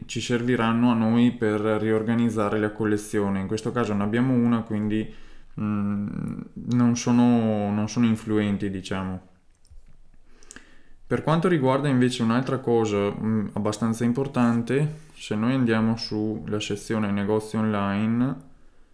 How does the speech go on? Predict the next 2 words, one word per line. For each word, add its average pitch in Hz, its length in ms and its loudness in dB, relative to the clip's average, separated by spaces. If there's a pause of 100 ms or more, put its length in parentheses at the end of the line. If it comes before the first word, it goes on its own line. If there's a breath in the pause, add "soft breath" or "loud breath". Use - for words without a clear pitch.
(500 soft breath)
e 110 280 -2 (1120 loud breath)
personalizza, 104 1080 -2